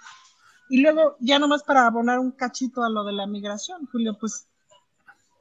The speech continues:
o sea, acabamos de ver justo en la Plaza Giordano Bruno lo que hace la alcaldesa Sandra Cuevas, que es, ¿a qué lo repetimos? Es, este, impresentable como siempre,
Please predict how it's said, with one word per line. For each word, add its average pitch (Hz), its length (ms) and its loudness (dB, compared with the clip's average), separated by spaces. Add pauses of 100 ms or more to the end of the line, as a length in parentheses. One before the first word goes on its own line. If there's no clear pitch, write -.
(180)
o 247 100 -4
sea, 262 260 -2
acabamos 240 440 2
de 247 60 2
ver 233 140 0
justo 240 260 -8
en 220 60 -2
la 202 160 -4
Plaza 226 280 -2
Giordano 214 440 -2
Bruno 220 360 -4 (400)
lo 208 140 -4
que 226 140 -2
hace 240 260 0
la 233 120 0
alcaldesa 185 500 -8
Sandra 185 360 -10
Cuevas, 285 300 0
que 180 120 -10
es, - 360 -18 (560)
¿a 180 160 -6
qué 214 120 0
lo 220 180 4
repetimos? 240 560 -2
Es, 190 220 -6
este, 170 500 -10 (480)
impresentable 220 760 4
como 220 200 -4
siempre, 262 400 -4